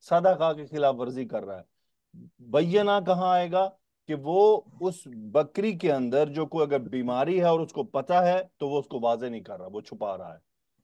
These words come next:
नहीं, ये, ये इस हदीस का मकसद है कि जब भी आप कोई चीज़ बेचें, अगर उसमें कोई फॉल्ट हो तो लाजमी बताएं, लाजमी बताएं, और उसकी सिफात सच बयान करें, इसमें मुबालगा आलाई से काम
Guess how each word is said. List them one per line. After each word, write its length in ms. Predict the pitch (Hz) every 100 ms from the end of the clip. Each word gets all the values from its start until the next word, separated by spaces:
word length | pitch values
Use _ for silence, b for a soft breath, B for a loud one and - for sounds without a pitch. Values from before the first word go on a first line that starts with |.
| _
नहीं, 200 | 113 131 131
ये, 300 | 117 135 147
ये 240 | 135 135
इस 140 | 143 135
हदीस 260 | 113 123
का 100 | -
मकसद 380 | 117 110 - 135
है 80 | 143
कि 120 | 135
जब 220 | 107 123
भी 120 | 131 139
आप 180 | 117
कोई 140 | - 113
चीज़ 240 | 120 113
बेचें, 460 | 92 104 95 170 190 - _ _
अगर 300 | 139 170 240
उसमें 340 | 220 180 185 175
कोई 160 | 165
फॉल्ट 520 | 160 - 127 135 147 135
हो 480 | 110 120 170 190 _ _ _
तो 80 | 165
लाजमी 540 | 113 120 160 156 165
बताएं, 360 | 123 - 98 85 _ -
लाजमी 420 | 117 143 151 160
बताएं, 380 | 120 104 98 85 _ _ _ _ _ -
और 260 | 139 175
उसकी 360 | 180 160 156 185
सिफात 520 | - 156 139 151 175
सच 420 | - - 185 180
बयान 320 | 151 147 143 139
करें, 200 | 160 160
इसमें 200 | 156 135
मुबालगा 460 | 113 120 135 147
आलाई 280 | 151 135 131
से 160 | 131 117
काम 340 | 120 120 147